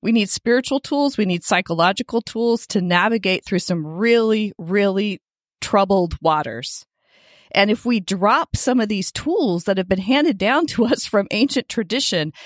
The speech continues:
and I think the way they've been used have been horrific. As a woman, I can speak to the way that I have seen often male pastors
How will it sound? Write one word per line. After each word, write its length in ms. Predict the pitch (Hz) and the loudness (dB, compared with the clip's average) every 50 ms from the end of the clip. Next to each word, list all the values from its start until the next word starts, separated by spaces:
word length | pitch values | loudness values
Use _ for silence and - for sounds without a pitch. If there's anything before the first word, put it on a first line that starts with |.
| - - - | -20 -4 0
and 160 | - 202 - | 0 0 2
I 200 | - 247 294 381 | 2 2 2 2
think 240 | - - 330 302 - | 2 2 2 2 2
the 60 | 294 208 | 2 2
way 160 | 240 240 240 | 4 4 4
they've 180 | 254 247 233 | 2 0 0
been 160 | 233 233 220 226 | 0 0 0 0
used 380 | 214 233 233 226 233 - - | -2 0 0 0 0 -2 -2
have 180 | - 208 170 165 | -2 -2 0 0
been 140 | 185 180 165 | 0 -2 -2
horrific. 720 | - - 175 175 185 175 - - 135 - - - - _ _ _ _ _ _ _ _ - | -2 -2 0 2 0 0 0 -4 -8 -10 -10 -16 -20 _ _ _ _ _ _ _ _ -2
As 180 | 180 196 196 208 | 0 0 2 0
a 80 | 190 | -2
woman, 460 | 196 202 226 240 240 254 254 269 247 | 0 0 2 2 4 4 4 2 2
I 140 | - 190 196 | 2 2 2
can 160 | - - 214 - | 2 0 -2 -2
speak 480 | - - - - 233 233 233 - - | -4 -4 -2 -2 -2 -2 -2 -4 -4
to 180 | - - 220 175 | -2 0 2 2
the 120 | 165 175 | 2 2
way 340 | 175 185 196 202 208 208 208 | 2 2 4 4 4 4 2
that 160 | 196 196 - | 2 0 0
I 120 | - 160 180 | 0 -2 -4
have 180 | 180 165 143 - | -4 -6 -8 -8
seen 500 | - - 214 208 214 214 220 214 220 208 - - - - - - - _ _ _ _ _ _ _ _ | -8 -6 -4 -2 -2 0 0 0 -2 -4 -6 -12 -20 -20 -20 -20 -20 _ _ _ _ _ _ _ _
often 440 | 180 185 196 - - 233 220 226 208 | 0 0 0 2 0 0 2 2 4
male 280 | 185 185 202 233 247 240 | 4 4 4 4 4 2
pastors 960 | - - - 240 269 269 - - - 180 165 151 147 151 147 - - - | 0 -2 -2 -4 -8 -6 -6 -4 -2 -2 0 0 -2 -2 -4 -6 -6 -8